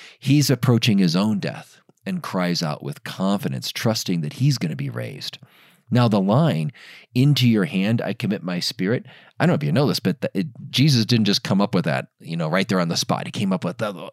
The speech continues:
here's a great prayer. I'll say, 'Into your, into your hand I commit my spirit.'" You know, no, he's quoting an oldie. <laughs> He's quoting a famous song from the, from the Old Testament that the Jews would recognize. It's from Psalm thirty-one. It's a psalm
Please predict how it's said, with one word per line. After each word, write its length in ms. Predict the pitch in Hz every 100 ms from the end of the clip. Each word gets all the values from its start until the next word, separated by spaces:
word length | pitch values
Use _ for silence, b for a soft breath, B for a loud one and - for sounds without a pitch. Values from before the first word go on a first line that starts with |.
| -
here's 160 | 165
a 80 | 135
great 240 | 151 143
prayer. 380 | - 147 110 92 B B
I'll 140 | 127
say, 200 | 135 135
'Into 220 | 143 151 135
your, 160 | 127 B B -
into 140 | 143
your 80 | 135
hand 180 | 151 131
I 60 |
commit 220 | 120 143
my 100 | 135
spirit.'" 440 | 127 - 156 135 117 B B B
You 80 | 151
know, 120 | 147
no, 180 | 147 113
he's 240 | 151 160
quoting 560 | - - 156 151 117 104
an 60 |
oldie. 420 | 117 139 123 90
<laughs> 220 | 127 180 147
He's 180 | 170 151
quoting 480 | - 170 147 120 - B
a 120 | 110
famous 420 | 110 123 139 123 -
song 560 | - 110 110 92 85 - B B
from 180 | - 113
the, 180 | 110 104
from 240 | - 113 104
the 140 | 107
Old 240 | 113 113 110
Testament 600 | 127 117 - 104 92 85
that 120 | 98
the 80 | 110
Jews 340 | 98 120 123
would 140 | 110 95
recognize. 580 | 113 117 92 82 87
It's 140 | 104 -
from 220 | 113 101
Psalm 560 | 92 - 113 127 135 131
thirty-one. 920 | - 120 120 117 107 113 120 90 - B B B B
It's 180 | 117
a 80 | 120
psalm 680 | 117 - 120 127 123 110 107